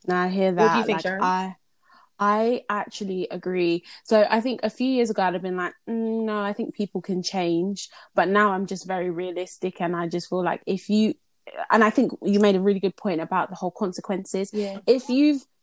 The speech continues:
Speaker 1: not reaped what you've sown in that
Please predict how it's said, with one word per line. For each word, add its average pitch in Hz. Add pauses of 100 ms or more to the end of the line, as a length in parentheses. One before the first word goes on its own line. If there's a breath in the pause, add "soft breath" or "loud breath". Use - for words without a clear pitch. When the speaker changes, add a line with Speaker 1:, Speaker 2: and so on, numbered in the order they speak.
Speaker 1:
not 208 (440)
reaped 180
what 147
you've 160
sown 170
in 170
that 156